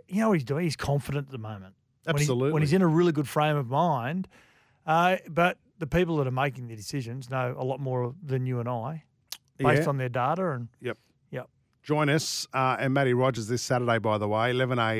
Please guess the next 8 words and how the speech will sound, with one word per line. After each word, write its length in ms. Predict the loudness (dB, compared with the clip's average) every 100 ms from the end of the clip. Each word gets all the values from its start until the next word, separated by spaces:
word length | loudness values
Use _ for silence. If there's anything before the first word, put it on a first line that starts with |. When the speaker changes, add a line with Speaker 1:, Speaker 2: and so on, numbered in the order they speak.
| 0
Speaker 2:
M 280 | -2 -4 -6
for 180 | -4 -4
the 80 | -2
Sporting 420 | -2 0 0 0
Globe 300 | 0 0 0
Logan's 440 | 0 0 -2 -6
grand 280 | -2 -2 0
opening, 360 | 0 -2 -4